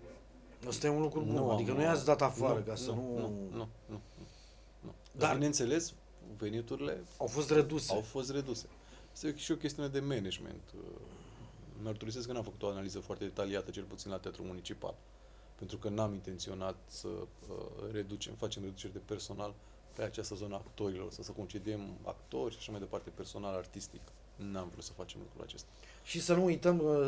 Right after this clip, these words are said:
Speaker 1: când ne apropiem și de finalul emisiunii, marele proiect cu modernizarea transportului public, domnule primar.
Speaker 2: Suntem, uh, în acest
Speaker 1: Când
Speaker 2: moment
Speaker 1: vin primele autobuze Mercedes?
Speaker 2: Eu sper că în toamna aceasta. Am semnat contracte de finanțare, o sută șaizeci și trei de milioane de lei.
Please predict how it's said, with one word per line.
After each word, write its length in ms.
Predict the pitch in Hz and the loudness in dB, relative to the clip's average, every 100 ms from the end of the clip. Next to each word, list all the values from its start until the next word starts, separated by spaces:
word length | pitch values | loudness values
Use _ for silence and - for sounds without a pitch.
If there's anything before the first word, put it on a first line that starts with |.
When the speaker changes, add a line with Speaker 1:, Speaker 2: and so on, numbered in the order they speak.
| 139 | 6
Speaker 1:
când 40 | 127 | 4
ne 100 | 139 | 2
apropiem 300 | 123 139 156 | 2 2 2
și 60 | 147 | 2
de 60 | |
finalul 300 | 117 143 143 | 2 2 2
emisiunii, 460 | 131 120 120 160 160 | 2 2 0 0 2
marele 320 | 156 165 147 | 4 6 6
proiect 360 | 110 139 160 139 | 8 10 10 8
cu 300 | 147 151 - - - - | 0 0 -2 -10 -18 -8
modernizarea 580 | 127 139 143 131 156 160 | 0 6 6 10 8 8
transportului 540 | 151 135 139 151 143 | 6 2 0 0 -2
public, 420 | - 156 123 110 | 0 -2 -2 -2
domnule 280 | 107 127 117 | 0 2 2
primar. 400 | 113 107 120 143 - - - | 2 0 0 -2 -6 -8 0
Speaker 2:
Suntem, 600 | - 151 156 185 196 185 | 2 2 2 2 4 2
uh, 540 | 170 147 131 117 98 - - - - - | 2 2 2 2 0 -4 -10 -18 -20 -6
în 180 | 123 156 | 0 2
acest 300 | 147 156 135 | 4 2 2
Speaker 1:
Când 120 | 131 | 6
Speaker 2:
moment 160 | 185 147 | 8 8
Speaker 1:
vin 180 | 185 175 | 8 6
primele 320 | 156 180 170 | 6 6 8
autobuze 560 | 165 139 151 156 113 90 | 8 8 6 4 2 2
Mercedes? 420 | 98 - 120 104 | 0 -2 -2 -2
Speaker 2:
Eu 60 | 113 | -4
sper 240 | - 143 | -2 -2
că 100 | - | -2
în 100 | 135 | -2
toamna 240 | 135 139 139 | -2 -2 -2
aceasta. 340 | 135 95 - - - - - - - - - - - - - - - | -2 -2 -4 -14 -20 -20 -20 -20 -20 -20 -20 -20 -20 -20 -18 -16 -6
Am 200 | 110 135 | -2 0
semnat 320 | 131 110 120 | 0 0 0
contracte 300 | 113 110 107 | 0 -2 -4
de 60 | 98 | -6
finanțare, 540 | - 87 80 - - | -6 -6 -6 -4 -2
o 80 | - | -2
sută 120 | - | -6
șaizeci 260 | 110 101 95 | -4 -4 -4
și 40 | |
trei 120 | - 95 | -6 -4
de 100 | 92 | -4
milioane 340 | 87 87 95 | -4 -2 -2
de 120 | 85 | -4
lei. 220 | 85 87 | -4 -6